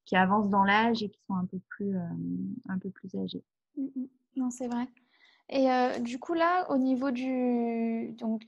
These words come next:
Speaker 2: le, le chien, il a forcément, c'est un chien d'assistance, donc il a un rôle médical. Est-ce que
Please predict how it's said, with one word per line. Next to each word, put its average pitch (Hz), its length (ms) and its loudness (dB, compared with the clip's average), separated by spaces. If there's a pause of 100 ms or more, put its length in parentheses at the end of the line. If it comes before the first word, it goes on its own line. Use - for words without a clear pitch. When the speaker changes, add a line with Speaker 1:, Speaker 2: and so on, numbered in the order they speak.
(120)
Speaker 2:
le, 240 200 -2
le 233 120 0
chien, 262 220 0
il 226 100 0
a 214 100 -2
forcément, 226 580 -2
c'est 226 120 -8
un 214 80 -4
chien 226 140 -4
d'assistance, 226 380 -2
donc 214 200 -4
il 220 80 -6
a 214 40 -2
un 214 120 -2
rôle 220 200 0
médical. 214 560 0 (380)
Est-ce 233 240 -2
que 330 400 2